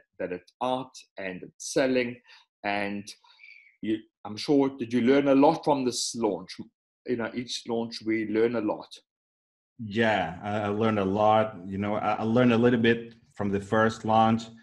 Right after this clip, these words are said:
Speaker 2: but, you know, it's been a while since I did that. So yeah, I learned a lot.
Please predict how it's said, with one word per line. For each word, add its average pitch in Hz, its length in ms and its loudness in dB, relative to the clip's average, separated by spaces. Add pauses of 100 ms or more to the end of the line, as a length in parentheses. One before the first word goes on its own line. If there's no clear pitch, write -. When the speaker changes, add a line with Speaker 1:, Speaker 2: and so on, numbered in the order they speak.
(340)
Speaker 2:
but, 98 280 -4 (180)
you 101 220 -4
know, 110 80 2
it's 101 120 -2
been 113 180 4
a 101 120 2 (160)
while 104 380 4
since 104 180 -2
I 98 60 0
did 98 240 0
that. 98 300 0 (140)
So 92 560 -4 (800)
yeah, 104 240 -2
I 98 40 -4
learned 110 260 0
a 95 60 -2
lot. 120 560 2